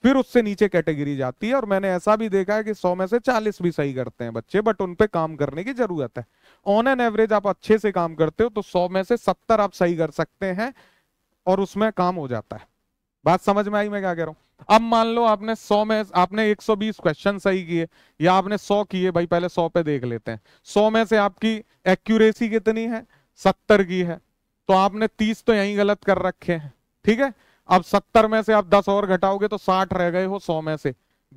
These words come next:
बीस में से आप फिर कितने गलत करने वाले हो आगे, छह, तो यहाँ कितने बचे, चौदह, तो छह और एक सात और चार सेवेंटी फ़ोर, इसके भी घटाओ,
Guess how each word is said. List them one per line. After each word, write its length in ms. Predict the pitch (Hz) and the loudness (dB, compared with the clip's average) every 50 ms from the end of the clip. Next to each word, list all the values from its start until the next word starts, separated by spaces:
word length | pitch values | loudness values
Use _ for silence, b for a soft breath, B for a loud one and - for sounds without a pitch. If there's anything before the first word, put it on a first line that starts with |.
| - | 2
बीस 280 | 185 208 226 226 - - | 2 4 4 2 0 0
में 160 | 214 226 226 | 0 0 2
से 120 | - 233 220 | 2 2 2
आप 160 | 214 214 - _ - | 2 2 0 _ 0
फिर 140 | 226 196 | 0 0
कितने 320 | 190 214 202 - 220 220 220 | 2 0 0 0 -2 -2 0
गलत 260 | 202 214 208 220 - | 0 0 0 0 0
करने 280 | - 214 202 208 214 220 | 0 -2 0 0 0 -2
वाले 260 | 214 208 202 202 208 208 | 0 0 0 0 -2 -2
हो 120 | 208 214 | -2 0
आगे, 300 | 208 202 202 202 208 214 | 0 -2 -2 -2 -4 -6
छह, 340 | 208 - - - 170 156 135 131 _ _ _ _ _ _ _ _ _ - | -6 -6 -4 -2 0 0 -2 -2 _ _ _ _ _ _ _ _ _ -2
तो 180 | 185 185 175 - - 170 | -2 -2 -2 -4 -6 -2
यहाँ 220 | 165 175 185 202 | 2 2 2 2
कितने 300 | 185 214 202 - 214 214 | 0 -2 -2 -2 -2 -2
बचे, 280 | 196 208 196 - 226 214 | -2 -2 0 0 0 0
चौदह, 460 | - - 190 165 156 147 147 131 123 - _ _ _ _ _ _ - | 0 0 -2 -2 0 -2 -2 -4 -4 -8 _ _ _ _ _ _ -6
तो 60 | 175 | -6
छह 440 | - - - - - 196 180 190 196 | -6 -6 -12 -8 -4 -2 0 2 2
और 120 | 202 202 | 2 2
एक 140 | 208 202 - | 2 0 -2
सात 460 | - - 196 185 196 214 214 - - - _ _ - - | -2 0 0 2 2 2 -2 -4 -10 -20 _ _ -6 -4
और 140 | 170 180 | -4 -2
चार 280 | - - 190 180 190 196 - - - _ - - | 0 2 2 2 2 0 -6 -14 -20 _ -14 -10
सेवेंटी 520 | 165 - 175 165 170 175 180 160 - 196 | -4 -2 -2 -2 -2 -4 -6 -4 -4 -4
फ़ोर, 300 | 185 - 160 143 123 - _ _ _ _ _ - | -4 -2 -4 -4 -4 -6 _ _ _ _ _ 0
इसके 360 | 175 175 - - - 196 196 | 0 0 0 2 4 4 4
भी 120 | 185 196 175 | 4 4 0
घटाओ, 380 | 156 147 139 - 139 123 113 | 0 -2 0 -2 -2 -2 -4